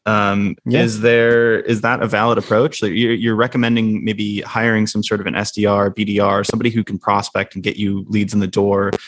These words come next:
Speaker 1: And then the
Speaker 2: Mm-hmm.
Speaker 1: closing process, that may be the founder still, that may be, like, somebody you hire, but, like,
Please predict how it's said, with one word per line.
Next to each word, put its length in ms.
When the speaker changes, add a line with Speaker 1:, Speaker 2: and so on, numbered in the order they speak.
Speaker 1:
And 140
then 100
the 80
Speaker 2:
Mm-hmm. 60
Speaker 1:
closing 340
process, 440
that 120
may 100
be 120
the 100
founder 340
still, 280
that 140
may 80
be, 200
like, 140
somebody 280
you 80
hire, 420
but, 160
like, 240